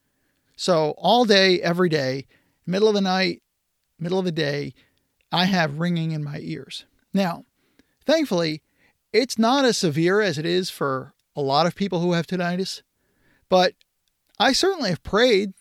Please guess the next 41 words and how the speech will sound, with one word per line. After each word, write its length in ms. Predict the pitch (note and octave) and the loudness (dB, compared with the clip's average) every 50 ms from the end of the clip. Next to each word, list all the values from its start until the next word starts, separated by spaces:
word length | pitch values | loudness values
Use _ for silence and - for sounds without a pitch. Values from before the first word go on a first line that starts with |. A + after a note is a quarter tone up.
| _ _ | _ _
to 120 | - F3+ | -6 -6
the 80 | D#3+ D#3+ | -4 -4
Lord 400 | D#3 C#3+ D3 D3+ E3 G3+ A3+ G3 | -6 -6 -4 -4 -4 -4 -4 -4
that 240 | F3 C3+ C3 D3+ - - _ - _ _ _ _ _ | -2 -2 -2 -4 -4 -8 _ -20 _ _ _ _ _
he 140 | - E3 F3+ | -2 0 2
would 140 | F3+ E3 - | 2 2 2
take 180 | - F#3+ F#3 | 0 0 0
it 80 | F#3 D#3 | 0 -2
away, 440 | D#3 C#3 C#3+ C#3+ D3 D#3+ G3+ B3 A#3+ | -2 -2 -2 -2 -2 -2 -2 -2 -2
as, 380 | F3+ D3+ D#3 D3+ - - - _ _ | -4 -4 -6 -8 -10 -14 -16 _ _
just 240 | - D4+ A#3+ - - | -12 -12 -10 -8 -6
as 160 | A3+ F3 F3 | -6 -6 -6
it 180 | G3+ - G3 - | -4 -4 -2 0
can 140 | - A3 | 2 2
be 120 | G3 F#3+ F#3 | 4 4 4
annoying. 640 | F#3 F3+ F3 E3+ F3+ A3 G#3+ - B2 - D#3+ F3 _ _ - | 4 2 0 0 0 -2 -2 -4 -8 -14 -18 -20 _ _ -10
And 280 | G3+ G3+ G#3+ G#3+ G#3+ | -8 -6 -6 -4 -4
I 280 | G#3+ A3 A#3 A#3 A3 F#3+ _ | -4 -6 -6 -6 -8 -10 _
miss 300 | - E3 F3 G#3+ A#3+ - - D#3+ - _ _ _ - | -4 0 2 2 2 0 -2 -8 -12 _ _ _ -10
silence. 580 | - - F3+ G3+ B3+ B3 D#3+ - - - - - _ _ _ _ _ _ _ _ _ _ _ _ - | -4 -2 0 0 0 -2 -4 -6 -12 -18 -20 -20 _ _ _ _ _ _ _ _ _ _ _ _ -14
I 80 | C#3+ | -12
miss 180 | C#3+ E3 G3 - | -8 -8 -8 -8
being 280 | - E3 F#3+ G#3 G#3+ | -4 -4 -2 0 0
in 100 | A3 G3+ | 0 -2
a 220 | F#3 F3 E3 D#3 C#3 | -2 -6 -6 -8 -8
silent 480 | - - F3+ D#3 E3+ F#3+ G3 G3+ F#3+ | -4 -2 0 0 0 0 -2 -2 -2
room. 360 | D#3+ E3 F#3 G#3+ G#3 G3 - - _ _ _ _ _ _ _ _ _ _ _ _ _ _ _ _ _ _ _ _ - | -4 -6 -6 -6 -8 -10 -14 -20 _ _ _ _ _ _ _ _ _ _ _ _ _ _ _ _ _ _ _ _ 0
But 120 | E3 G#3 A3 | 4 4 4
at 60 | G#3+ | 4
the 100 | G3+ G3 | 2 0
same 280 | - B3+ C4+ D#4 D#4 | 0 0 0 0 -2
time, 400 | C4+ - F#3 B2+ A#2+ C3+ D#3+ D#3 _ _ _ _ _ _ _ _ _ _ _ _ _ | -4 -4 -4 -4 -4 -6 -8 -8 _ _ _ _ _ _ _ _ _ _ _ _ _
he 160 | - - A#3+ | -2 0 2
has 240 | A3 G#3 A3 G3 D#3+ | 2 2 2 0 -2
always 580 | F3+ - - F3+ F#3 G3 G#3+ A3+ A#3 B3 A#3 - | -4 -6 -2 0 0 2 2 2 0 -2 -2 -2
given 320 | - G3 E3+ F#3 F#3 F3+ | -2 -2 -2 0 -2 -4
grace 400 | E3 D#3 D3+ D3 D3+ D3+ C#3 - | -4 -4 -4 -4 -4 -4 -6 -8
to 140 | - - D#3+ | -8 -8 -6
deal 260 | C3 D3 D3+ D3 C#3+ | -6 -6 -8 -8 -8
with 140 | C#3+ C3 - | -10 -12 -12
it 200 | C#3+ D3+ - - | -14 -14 -14 -16